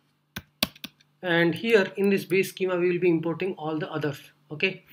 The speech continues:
so what we are going to import, sorry, export,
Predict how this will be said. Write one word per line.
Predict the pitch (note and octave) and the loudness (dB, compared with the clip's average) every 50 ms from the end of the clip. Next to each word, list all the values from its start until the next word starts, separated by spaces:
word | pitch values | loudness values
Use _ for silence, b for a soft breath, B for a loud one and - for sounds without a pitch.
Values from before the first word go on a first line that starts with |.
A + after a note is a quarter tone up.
| B B B B B B B | B B B B B B B
so | - - F3 | -6 -4 -2
what | E3 E3+ F3+ E3+ - | 0 0 -2 -2 -2
we | F3+ F3+ | 0 -2
are | F3 | 0
going | D#3 F3+ F3 F3 E3 | 0 0 0 0 -2
to | E3 F3 F3+ | -2 -4 -6
import, | - F3 D#3+ D#3+ D#3+ - F#3+ A3 A3 - - - - - - - - - _ _ - _ - - - | -6 -4 -6 -4 -4 -2 -4 -4 -4 -6 -12 -20 -20 -20 -20 -20 -20 -20 _ _ -20 _ -12 -12 -8
sorry, | - D#3 D3+ D#3 | -6 -6 -4 -4
export, | D3+ D3+ - - - F#3 G3 A3 A3 - | -4 -6 -8 -8 -6 -4 -4 -4 -6 -8